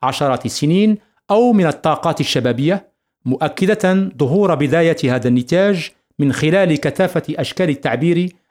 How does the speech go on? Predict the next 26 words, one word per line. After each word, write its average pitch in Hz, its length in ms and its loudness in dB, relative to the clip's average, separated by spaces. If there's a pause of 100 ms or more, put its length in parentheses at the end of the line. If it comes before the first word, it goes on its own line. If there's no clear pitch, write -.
(140)
التي 160 340 0
ظهرت 139 400 -2
خلال 139 260 0
الثورة. 113 480 -6 (680)
ومن 139 200 0
ناحيته، 208 580 0 (340)
شدد 135 320 -2
الفنان 160 420 0
المصري 180 520 0
خالد 180 400 0
أبو 160 200 0
النجا 107 380 -2 (500)
على 135 220 -2
أن 143 200 -2
الثورة 190 680 -2 (160)
أتاحت 151 580 -4
كثيرًا 190 280 0
من 139 200 2
المشاهد 170 540 0 (380)
التي 165 380 0
سيجري 156 420 0
استلهامها 156 800 0 (200)
بالدراما 156 560 0
خلال 147 360 -2
الفترة 139 440 -4
القادمة، 123 800 -4